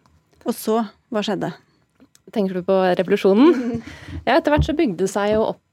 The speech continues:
Speaker 2: eh, en veldig sånn stor opposisjon i Iran, da. Eh, fordi at det regimet var, eh, det er jo et autokratisk, eller, eller et autoritært styre. Eh, det var korrupsjon i, eh, regjeringen.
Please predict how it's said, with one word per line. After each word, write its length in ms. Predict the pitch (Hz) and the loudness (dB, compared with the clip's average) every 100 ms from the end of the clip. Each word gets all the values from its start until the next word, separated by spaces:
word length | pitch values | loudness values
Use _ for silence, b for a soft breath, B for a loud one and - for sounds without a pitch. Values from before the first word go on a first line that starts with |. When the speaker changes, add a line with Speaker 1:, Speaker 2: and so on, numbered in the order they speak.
| - | -2
Speaker 2:
eh, 420 | 202 202 196 202 202 220 | 0 2 2 0 -2 0
en 120 | 214 | 2
veldig 180 | 202 180 | 2 0
sånn 140 | 202 | -2
stor 200 | 196 196 | -2 -2
opposisjon 600 | 185 - - 196 180 185 196 | -4 -2 -4 -2 -2 0 0
i 100 | 196 | 0
Iran, 300 | 185 185 330 | 0 2 2
da. 100 | 330 - B B B _ | 0 -6 B B B _
Eh, 460 | - 208 196 104 101 - | -4 -2 -4 -4 -6 -8
fordi 340 | - 220 190 190 | -6 -2 0 -2
at 100 | 190 | -2
det 220 | 175 190 | -2 -2
regimet 360 | - 185 170 | -2 -2 -2
var, 200 | 170 160 | -2 -2
eh, 420 | 170 180 190 190 - - - _ - - | -2 -2 -4 -4 -8 -12 -20 _ -20 -6
det 160 | 196 180 | -4 0
er 120 | 175 | 0
jo 200 | 175 185 - - | 0 -2 -6 -10
et 120 | 185 | -6
autokratisk, 680 | 185 190 190 160 170 151 - | -4 -4 -6 -4 -4 -4 -4
eller, 240 | 185 175 | -6 -6
eller 260 | 180 180 175 | -6 -6 -6
et 100 | 175 | -8
autoritært 420 | 185 180 175 170 | -10 -10 -8 -8
styre. 340 | - - 175 285 - _ _ _ _ _ _ _ _ - B B B - | -6 -4 -2 -4 -6 _ _ _ _ _ _ _ _ -18 B B B -6
Eh, 100 | 180 | -4
det 60 | |
var 80 | 170 | -2
korrupsjon 680 | 180 185 - - 320 370 392 320 B | -2 -4 0 4 6 6 4 2 B
i, 320 | 226 214 208 | 2 4 4
eh, 520 | 202 196 185 196 - | 2 0 -2 -4 -4
regjeringen. 540 | 185 180 180 269 359 | -4 -2 2 4 6